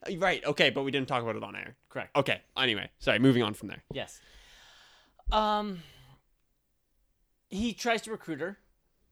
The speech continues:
Speaker 2: and it's in the scene, again, I have some out-of-reference notes, which if we had recorded this
Speaker 1: <laughs>
Speaker 2: after
Speaker 1: When we
Speaker 2: short-,
Speaker 1: intended
Speaker 2: when
Speaker 1: to.
Speaker 2: we intended to, I'd be, but I,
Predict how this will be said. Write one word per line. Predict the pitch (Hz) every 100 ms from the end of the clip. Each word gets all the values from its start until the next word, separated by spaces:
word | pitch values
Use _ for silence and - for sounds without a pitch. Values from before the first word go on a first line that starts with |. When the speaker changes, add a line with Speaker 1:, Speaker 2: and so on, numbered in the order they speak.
| _ _
Speaker 2:
and | 165 156 147 147 143 143 139 - - _ _ _
it's | 160 -
in | 180
the | 208
scene, | - 190 180 175 - _ _ -
again, | 139 180 160
I |
have | 139 147
some | 147 -
out-of-reference | 147 156 143 147 143 127 135
notes, | 139 131 120 - - _ _
which | 139 -
if | 123 -
we | 131 120
had | 120 120 104
recorded | 127 - 151 147 127
this | 135 123 - - _ 185
Speaker 1:
<laughs> | 190 - _ _ _ 127
Speaker 2:
after | 147 185 - 165 147
Speaker 1:
When | - 139
we |
Speaker 2:
short-, | 135 220
Speaker 1:
intended | 131 165 156 123 -
Speaker 2:
when | 131
Speaker 1:
to. |
Speaker 2:
we | 165
intended | 143 214 196 -
to, | 151
I'd | 139 135
be, | 139
but | 139 131 151
I, | 156 156